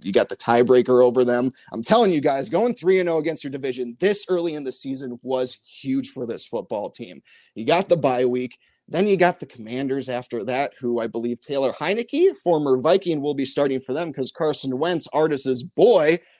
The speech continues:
is gonna be out for a couple weeks with, uh, I believe, a broken finger or something like that. And so, man, I was confident last week, gentlemen.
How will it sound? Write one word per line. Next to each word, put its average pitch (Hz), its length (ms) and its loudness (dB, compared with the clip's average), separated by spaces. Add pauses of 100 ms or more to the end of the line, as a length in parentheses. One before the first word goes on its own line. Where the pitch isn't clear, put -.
is 131 120 -6
gonna 139 220 -4
be 127 220 -8
out 208 220 -2
for 147 200 -2
a 127 60 -4
couple 170 400 2
weeks 147 280 -4
with, 131 240 -8
uh, 131 120 -4
I 131 80 -2
believe, 131 360 -6
a 117 200 -10 (120)
broken 143 320 -4
finger 165 380 -2
or 185 60 2
something 190 360 -4
like 202 220 -4
that. 214 320 -6 (460)
And 185 180 0
so, 175 560 2 (260)
man, 247 320 -6
I 180 120 0
was 233 180 -4
confident 175 480 -10
last 160 340 -4
week, 127 140 -6
gentlemen. 117 560 -10